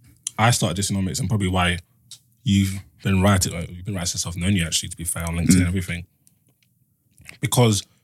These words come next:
Speaker 1: you kinda need people to help you filter this information. If you're just, um, I don't know, the average baker, how are you gonna know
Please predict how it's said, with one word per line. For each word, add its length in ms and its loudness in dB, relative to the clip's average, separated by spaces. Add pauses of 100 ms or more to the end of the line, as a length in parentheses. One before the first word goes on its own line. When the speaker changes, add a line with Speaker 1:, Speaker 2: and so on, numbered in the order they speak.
(140)
Speaker 1:
you 80 -2
kinda 220 4
need 300 0
people 280 -2
to 80 -2
help 220 0
you 80 0
filter 340 2
this 140 2
information. 460 2
If 140 0
you're 120 2
just, 320 0
um, 240 2 (420)
I 80 6
don't 100 6
know, 60 2
the 60 -4
average 280 0
baker, 320 2
how 100 4
are 60 8
you 60 6
gonna 160 6
know 240 4